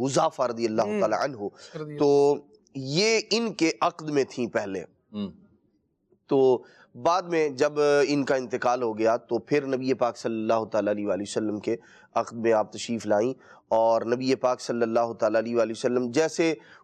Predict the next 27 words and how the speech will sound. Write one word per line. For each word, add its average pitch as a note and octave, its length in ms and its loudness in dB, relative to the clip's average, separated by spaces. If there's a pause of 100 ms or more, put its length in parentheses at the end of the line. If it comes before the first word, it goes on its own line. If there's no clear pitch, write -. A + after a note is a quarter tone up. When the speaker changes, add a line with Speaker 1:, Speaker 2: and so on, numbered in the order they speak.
Speaker 1:
حضور D3+ 340 4
علیہ D#3+ 140 2
الصلوۃ C#3+ 400 0
والسلام D3+ 380 0
کی D3+ 140 -8
بارگاہ B2+ 460 0
میں D3 240 2
آپ C#3 320 0
کو D3 140 2
ایک C#3 260 2 (240)
عظیم E3 580 -2 (180)
مقام C#3 540 2 (340)
اور C3 180 2
مرتبہ D3+ 460 -2
حاصل C3+ 320 -4
تھا B2 220 2 (320)
کہ C3+ 80 -2
اللہ C3 240 2
کے C3+ 60 -10
پیارے C3+ 220 -2
محبوب C3+ 380 -2
صلی C3+ 240 0
اللہ C3+ 420 0
تعالیٰ B2 400 2
علیہ C3 300 0
وآلہ A#2+ 440 -2
وسلم، C3+ 560 0